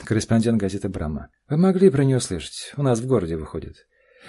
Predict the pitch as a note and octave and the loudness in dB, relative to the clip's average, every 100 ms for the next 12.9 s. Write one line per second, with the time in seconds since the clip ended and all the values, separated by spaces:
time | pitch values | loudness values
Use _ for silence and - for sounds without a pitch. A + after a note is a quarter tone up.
0 | - A#2+ C3+ C3 - C#3 C3 C3+ C3+ G#2+ | -6 0 2 2 2 2 2 4 4 4
1 | G2 F2+ E2+ F#2 - F2+ F2 D#2+ D#2 C#2 | 2 0 -4 -6 -8 -8 -8 -8 -10 -10
2 | C2 - - - A2+ A2+ C#3 A#2 A#2+ A#2+ | -12 -12 -12 -8 -4 0 2 2 0 -2
3 | B2 B2 D#3 A2+ F2+ F#2+ F#2+ - F#2+ F#2+ | -2 -4 -2 -4 -2 -2 -2 -4 -6 -6
4 | F2+ F#2 F#2+ G#2+ A2 A#2+ D#2+ D2 _ _ | -6 -6 -2 -2 -2 -4 -8 -14 _ _
5 | - B2 C3 C#3 - C3+ C#3 D3 C#3+ A#2+ | 0 4 6 4 0 -2 -2 -2 -2 0
6 | A2 A2+ A2+ _ _ _ _ _ _ _ | 0 0 -2 _ _ _ _ _ _ _
7 | _ C3 B2+ B2+ A#2+ D#3 D3 - D3+ - | _ -10 -8 -6 -6 -6 -6 -4 -6 -6
8 | - - E2+ E2 F#2+ G2 G2 F#2+ E2 E2 | -12 -8 -6 -4 -4 -2 -2 -4 -6 -6
9 | D2+ C#2 - - _ _ _ _ _ _ | -8 -10 -14 -20 _ _ _ _ _ _
10 | - E2 E2+ E2+ E2+ G2 - G2 F#2+ - | -10 -6 -6 -6 -8 -8 -4 -4 -4 -8
11 | F2+ E2+ F2 - A2 A2 - A#2 B2 C#3 | -10 -8 -8 -8 -8 -8 -6 0 4 4
12 | D#3 E3+ E3 E3+ D3 B2+ A#2 G#2 | 2 -2 0 0 2 2 2 -6